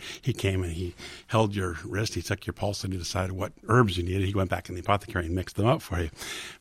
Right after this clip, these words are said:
But, uh, anyway, the building was locked up, and I think it was about twenty years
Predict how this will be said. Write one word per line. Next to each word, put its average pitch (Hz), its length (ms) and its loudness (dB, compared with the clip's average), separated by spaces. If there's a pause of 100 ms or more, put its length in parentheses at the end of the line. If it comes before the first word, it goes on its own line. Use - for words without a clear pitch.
But, 92 240 0
uh, 98 100 0
anyway, 110 460 10
the 90 80 -2
building 143 360 10
was 95 220 2
locked 95 320 0
up, 156 200 2
and 98 260 2 (340)
I 95 160 -4
think 131 160 2
it - 60 4
was 87 80 2
about 95 220 -2
twenty 98 220 2
years 98 480 -2